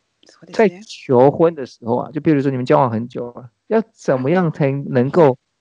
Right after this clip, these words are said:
Speaker 2: 求婚可以成功呢？
Speaker 1: はい、えっと、プロポーズですね。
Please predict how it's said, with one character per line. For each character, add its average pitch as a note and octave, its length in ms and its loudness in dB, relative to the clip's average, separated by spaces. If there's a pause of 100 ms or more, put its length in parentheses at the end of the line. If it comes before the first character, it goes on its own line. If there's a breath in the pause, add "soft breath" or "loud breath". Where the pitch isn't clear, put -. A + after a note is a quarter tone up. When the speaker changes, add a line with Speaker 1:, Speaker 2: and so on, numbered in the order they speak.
(540)
Speaker 2:
求 C3 340 0
婚 D3+ 180 0
可 C#3+ 140 -2
以 B2+ 40 0
成 A#2 260 -8
功 A2+ 240 0
呢？ A2+ 180 -8 (260 soft breath)
Speaker 1:
は B3 200 -4
い、 - 120 -6
え G#3 80 -12
っ - 40 -16
と、 G3 120 -14
プ - 180 -6
ロ F#4 140 2
ポ F#4 160 2
ー C4+ 60 2
ズ G3 80 -10
で E3 100 -10
す - 100 -20
ね。 B3 200 -10